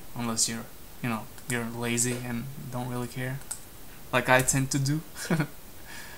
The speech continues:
So yeah, now I just drag this texture onto the floor and it created a material for me. So when I open the material, I have it here.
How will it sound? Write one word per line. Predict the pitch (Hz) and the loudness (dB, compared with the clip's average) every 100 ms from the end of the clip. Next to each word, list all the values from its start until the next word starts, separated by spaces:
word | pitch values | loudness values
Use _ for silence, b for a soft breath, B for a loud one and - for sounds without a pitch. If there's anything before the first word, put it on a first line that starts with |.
| B B B B B - - - - - - - - - - - - - - - - - - - - - - - - - - - - - | B B B B B -10 -12 -14 -14 -14 -14 -12 -12 -14 -14 -14 -14 -14 -14 -14 -14 -14 -14 -14 -16 -16 -16 -14 -14 -14 -14 -10 -8 -2
So | - | 4
yeah, | 139 131 | 8 8
now | 131 143 135 | 10 12 12
I | |
just | 123 123 - - - - 131 | 10 8 8 2 -12 -6 2
drag | 131 135 135 127 | 8 8 8 6
this | 127 127 - - - | 6 8 10 10 8
texture | - 139 - 139 127 | 6 6 6 6 4
onto | 120 120 | 4 2
the | 120 | 2
floor | - 135 139 131 | 4 8 10 8
and | 123 | 6
it | 120 | 2
created | 135 123 120 120 | 2 4 4 2
a | |
material | 120 117 131 123 120 | 0 0 2 2 0
for | - 135 135 | 2 4 6
me. | 147 156 151 - - - - - - - - - - - - - - - - - - | 6 4 0 -8 -8 -8 -12 -12 -14 -14 -14 -14 -14 -14 -14 -14 -14 -14 -14 -10 -4
So | 139 | 2
when | 127 | 4
I | 123 | 4
open | 127 127 131 | 4 2 2
the | |
material, | 127 127 135 135 139 147 147 - - | 2 2 4 4 4 2 -2 -4 -6
I | 127 | -4
have | 123 127 123 | -2 -2 -2
it | 127 | 0
here. | 139 151 156 | 2 2 2